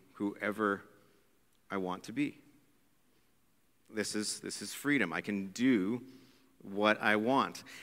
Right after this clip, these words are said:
I remember when I was a kid, uh, I was a kid, I felt like I was sixteen years old, and I got my, my driver's license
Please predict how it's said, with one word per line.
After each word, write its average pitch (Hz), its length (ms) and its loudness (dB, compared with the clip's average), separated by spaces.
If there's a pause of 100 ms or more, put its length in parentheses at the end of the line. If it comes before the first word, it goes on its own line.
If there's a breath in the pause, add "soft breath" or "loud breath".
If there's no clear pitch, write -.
I - 80 6
remember 131 380 10
when 113 160 6
I 127 100 10
was 147 140 8
a 120 60 6
kid, 120 600 8
uh, 101 320 6 (260)
I 101 120 -2
was 101 200 -8
a - 40 -14
kid, 139 260 -2
I 90 60 -6
felt 107 200 -4
like 95 140 -8 (160)
I 92 60 -10
was 87 100 -8
sixteen 123 540 2
years 98 180 2
old, 107 340 6 (280 loud breath)
and 101 120 4
I 98 80 8
got 117 240 8
my, 95 400 4
my 95 120 -2
driver's 117 480 6
license 113 600 2